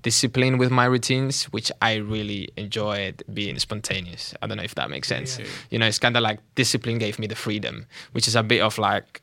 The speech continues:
Speaker 1: uh, very, uh, different points, but it truly means what it is. And I think being disciplined and having certain rules, especially when it's a team sport, you know, having rules wha-, that everyone follows and there's a certain discipline so everyone can,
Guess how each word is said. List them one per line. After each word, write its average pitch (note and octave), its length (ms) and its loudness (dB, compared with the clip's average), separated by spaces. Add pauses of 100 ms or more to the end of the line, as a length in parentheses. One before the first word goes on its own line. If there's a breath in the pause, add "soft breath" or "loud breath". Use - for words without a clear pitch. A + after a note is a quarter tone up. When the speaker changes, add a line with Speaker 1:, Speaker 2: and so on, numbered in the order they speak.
(520)
Speaker 1:
uh, A2+ 460 4
very, A2+ 840 2 (360)
uh, A2+ 220 8 (140)
different A2+ 340 2
points, A2 280 2
but G#2 400 -2
it - 200 -6
truly G#2+ 420 -6
means G#2 280 -10
what G2+ 120 -12
it F#2+ 100 -10
is. G2+ 220 -10
And G2+ 260 -10 (920 loud breath)
I A2+ 120 0
think A2 360 -2
being A2 260 2
disciplined A#2 520 4
and G#2 80 -2
having G#2+ 320 0
certain G#2+ 400 2
rules, B2 240 6
especially A#2+ 380 4
when A2+ 120 2
it's A2+ 120 0
a - 20 -6
team A#2+ 240 0
sport, - 320 -2 (140)
you G2+ 100 -4
know, D#2+ 100 -2
having A2+ 400 -2
rules A2 360 0
wha-, A2 240 -2
that - 180 0
everyone G#2+ 380 -2
follows A2 400 0
and A2 100 -4
there's G#2+ 100 -2
a G#2+ 40 -6
certain A2+ 320 2
discipline G#2+ 400 -2
so - 120 0
everyone A2 420 0
can, A2 360 0